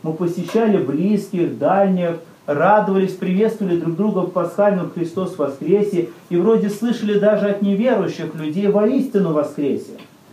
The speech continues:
Но вот что удивительно. Удивительно то, что Пасха Христова немыслима без Христа.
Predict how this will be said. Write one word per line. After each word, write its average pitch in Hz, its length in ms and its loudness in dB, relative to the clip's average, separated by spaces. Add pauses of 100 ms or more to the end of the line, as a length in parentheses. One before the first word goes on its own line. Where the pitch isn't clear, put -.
(680)
Но 135 140 -4
вот 190 180 0
что 214 140 -4
удивительно. 190 640 -2 (1800)
Удивительно 160 760 0 (120)
то, 220 380 0 (760)
что 151 140 -4
Пасха 175 500 -4
Христова 170 640 -2
немыслима 151 680 -2
без 135 240 -8
Христа. 131 380 -12